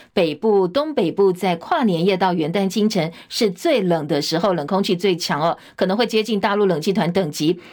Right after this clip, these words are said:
北部的低温目前预测大概十三、十四度，局部地区可能大概只剩下十一度，迎风面还是会有短暂雨，所以如果安排跨年计划，要特别留意衣物的增减啦，还有雨具的一个准备。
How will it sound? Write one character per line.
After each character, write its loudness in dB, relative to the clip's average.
北 2
部 0
的 0
低 -2
温 2
目 0
前 0
预 2
测 0
大 -2
概 0
十 -2
三、 0
十 -2
四 -2
度， 2
局 -2
部 0
地 2
区 -2
可 -2
能 0
大 0
概 0
只 -4
剩 0
下 0
十 -6
一 -2
度， 0
迎 2
风 0
面 -2
还 -2
是 -4
会 0
有 2
短 -2
暂 2
雨， -2
所 0
以 2
如 2
果 2
安 -2
排 -4
跨 -2
年 -4
计 0
划， 0
要 -2
特 -4
别 0
留 2
意 0
衣 0
物 0
的 2
增 -4
减 0
啦， 0
还 -2
有 2
雨 -2
具 -2
的 0
一 0
个 0
准 -2
备。 -2